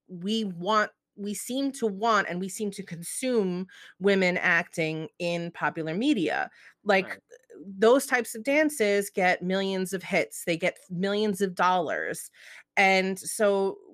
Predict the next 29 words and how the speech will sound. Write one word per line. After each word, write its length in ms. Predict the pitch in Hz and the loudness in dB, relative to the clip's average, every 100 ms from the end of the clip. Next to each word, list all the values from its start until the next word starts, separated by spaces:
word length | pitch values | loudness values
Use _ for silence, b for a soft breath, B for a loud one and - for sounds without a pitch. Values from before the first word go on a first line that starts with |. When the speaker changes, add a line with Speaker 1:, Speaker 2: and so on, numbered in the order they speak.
| 180 | -12
Speaker 1:
why 240 | 190 208 233 | 2 4 6
is 200 | 233 214 | 6 4
there 140 | 220 | 0
such 280 | - 214 - | 0 -4 -4
a 40 | |
shock 400 | 214 240 214 190 - | -6 0 2 2 -2
that 320 | 190 180 180 | 0 0 0
little 200 | 190 185 | -4 -4
girls 300 | 190 175 175 | -2 -2 -2
emulate 540 | - 202 202 170 160 - | -2 0 0 0 -4 -2
this 320 | 165 160 - - | -2 -2 -4 -4
and 160 | 175 | 0
then 140 | 170 170 | 0 -2
somebody 380 | 180 165 160 | -4 -4 -4
went 260 | 156 170 - | -2 -2 -2
to 120 | - | -8
make 220 | 160 151 151 | -6 -6 -8
a 40 | |
film 560 | - 196 175 160 147 - b - | -8 -2 0 0 -2 -6 b -2
to 120 | 196 | 2
show 300 | - 247 254 | 4 6 6
you 240 | 262 196 | 4 2
that 280 | 175 165 - | 2 0 0
your 100 | 180 | 0
little 180 | 165 156 | 2 2
girls 240 | 156 151 | 0 0
are 60 | - | -2
emulating 480 | 151 151 143 139 139 | -4 -2 -2 -4 -4
this? 280 | 127 - | -6 -8